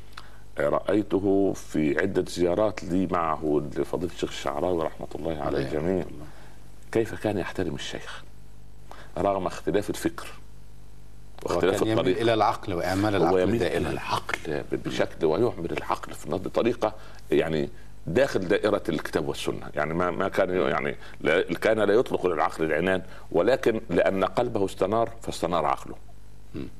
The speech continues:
Speaker 1: ف-،
Speaker 2: والشيخ الشعراوي عليه رحمة الله كان اتجاها مغيرًا.
Speaker 1: هو ال-، رحمة الله عليه أيضًا، يعني، أيضًا في الوعد الحق لابد أن، يعني، أذكر فضيلة الشيخ الشعراوي الذي كنت أرى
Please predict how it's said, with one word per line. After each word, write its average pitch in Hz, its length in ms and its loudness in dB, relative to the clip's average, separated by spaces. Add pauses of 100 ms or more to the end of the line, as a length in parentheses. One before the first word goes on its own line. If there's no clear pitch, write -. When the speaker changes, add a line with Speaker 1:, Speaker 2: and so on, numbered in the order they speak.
(120)
Speaker 1:
ف-، - 180 -8
Speaker 2:
والشيخ 78 400 4
الشعراوي 107 320 4
عليه 110 160 6
رحمة 113 240 2
الله 113 140 4
كان 131 260 4
اتجاها 123 400 4
مغيرًا. 117 560 4 (180)
Speaker 1:
هو 101 440 6 (260)
ال-، 87 340 2
رحمة 98 240 0
الله 113 140 4
عليه 101 400 2
أيضًا، 92 260 4 (300)
يعني، 78 360 0 (220)
أيضًا 85 320 4
في - 180 -6
الوعد 85 280 2
الحق - 380 -2
لابد 78 580 2
أن، 65 280 -2
يعني، 62 280 -4
أذكر 69 440 -2 (160)
فضيلة 73 260 -2
الشيخ - 240 -2
الشعراوي 78 600 0
الذي 82 380 0
كنت 98 440 0
أرى 95 340 4